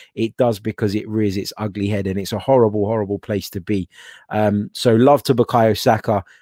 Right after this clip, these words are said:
uh, for coming out, saying what he said. As I said, I thought that particular line about the fact that he knew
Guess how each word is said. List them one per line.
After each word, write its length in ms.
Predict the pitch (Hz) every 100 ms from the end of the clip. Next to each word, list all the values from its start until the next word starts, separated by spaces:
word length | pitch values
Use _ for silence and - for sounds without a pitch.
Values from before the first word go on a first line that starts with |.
| -
uh, 140 | 104
for 160 | 104 107
coming 340 | - 117 113
out, 220 | 110 107 - _ _ _ _ _ _ -
saying 320 | - 117 110
what 120 | 110
he 40 | 101
said. 220 | 117 104
As 160 | 113
I 60 | 107
said, 180 | - 104
I 80 | 101
thought 220 | 113 113
that 220 | 107 135
particular 440 | - 123 117 113 98
line 300 | 107 104 98
about 220 | 98 98
the 60 | 98
fact 160 | 107
that 100 | 90
he 80 | 104
knew 480 | 98 110 110 98